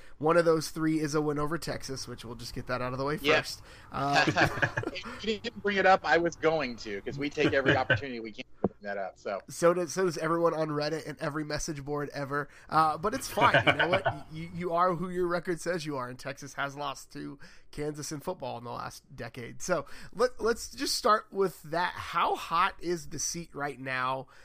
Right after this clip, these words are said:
Speaker 1: uh, for, for your head coach?
Speaker 2: Well, you know, um...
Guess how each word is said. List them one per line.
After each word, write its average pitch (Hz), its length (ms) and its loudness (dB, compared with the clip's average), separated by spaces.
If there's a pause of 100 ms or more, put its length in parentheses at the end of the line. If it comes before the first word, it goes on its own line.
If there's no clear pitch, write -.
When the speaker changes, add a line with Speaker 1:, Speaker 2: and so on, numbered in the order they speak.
(140)
Speaker 1:
uh, 135 380 -4
for, 160 580 0
for 175 140 -4
your 160 140 2
head 160 140 0
coach? - 560 -6 (300)
Speaker 2:
Well, 233 220 6
you 233 120 2
know, 233 260 2
um... 147 460 4